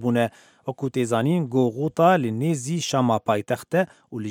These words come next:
jêrî destê rikberiya Sûriye ya çekdar e. Ev êrîş hat rojekê piştî êrişa rejîma Sûriye li ser wê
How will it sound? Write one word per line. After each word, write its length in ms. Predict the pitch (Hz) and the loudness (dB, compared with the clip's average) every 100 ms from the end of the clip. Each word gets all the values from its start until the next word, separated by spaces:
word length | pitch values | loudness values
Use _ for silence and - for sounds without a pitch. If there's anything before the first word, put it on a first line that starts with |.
| 104 | -2
jêrî 280 | 165 202 156 | 2 2 2
destê 420 | 139 - - 123 110 | -2 -2 -2 -2 -2
rikberiya 720 | 117 113 117 131 131 131 123 | -6 -6 -4 -2 0 0 0
Sûriye 440 | - 135 127 127 | -4 -4 -4 -4
ya 260 | 107 123 139 | -4 -4 -2
çekdar 460 | 196 170 113 104 | -4 -2 -2 0
e. 160 | 101 98 - - - - | -2 -6 -10 -20 -12 0
Ev 140 | 151 143 127 | 0 2 -2
êrîş 280 | 147 - | -2 -6
hat 280 | - 160 170 | 0 0 0
rojekê 500 | 151 202 165 127 127 | 0 0 -2 -4 -6
piştî 480 | 120 151 - 151 143 - - - | -6 -6 -4 -4 -6 -8 -20 -6
êrişa 520 | 123 135 - 139 120 | -4 -2 -2 0 0
rejîma 440 | 113 120 220 233 190 | -2 0 4 6 4
Sûriye 460 | - 208 180 123 | 0 2 2 2
li 100 | 113 | 0
ser 300 | - 160 170 - _ _ | 0 0 0 -2 _ _
wê 160 | 131 | 6